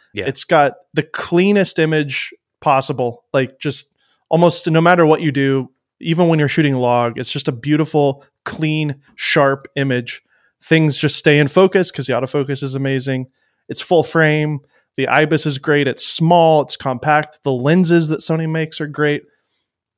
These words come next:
Speaker 2: What, tell me about your Sony journey, and then also, like, why you went back to Canon. I'm curious. <laughs>
Speaker 1: Yeah, so I was shooting on the R, and then the R five came out with all the overheating, and I was really excited about the R five because,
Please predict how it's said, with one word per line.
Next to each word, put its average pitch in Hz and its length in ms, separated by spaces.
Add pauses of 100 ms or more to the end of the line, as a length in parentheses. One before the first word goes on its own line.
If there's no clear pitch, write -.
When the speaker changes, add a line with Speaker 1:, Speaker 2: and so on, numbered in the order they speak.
(200)
Speaker 2:
What, 165 460
tell 175 120
me 180 60
about 175 160
your 151 120
Sony 170 460
journey, 139 420
and 127 220
then 131 240
also, 139 380
like, 123 280
why 131 280
you 127 400 (580)
went 135 180
back 139 220
to - 80
Canon. 147 380 (180)
I'm 127 120
curious. 120 460 (340)
<laughs> 170 60 (180)
Speaker 1:
Yeah, 143 180
so 143 520 (480)
I 143 140
was 151 100
shooting 165 220
on 143 80
the 135 80
R, 120 480
and 113 160
then 113 80
the 110 80
R 113 160
five 113 280
came 110 180
out 107 100
with 104 100
all 107 100
the 101 60
overheating, 131 640
and 107 320
I 113 80
was 120 140
really 170 160
excited 143 260
about 123 200
the 120 60
R 107 180
five 117 640
because, 113 600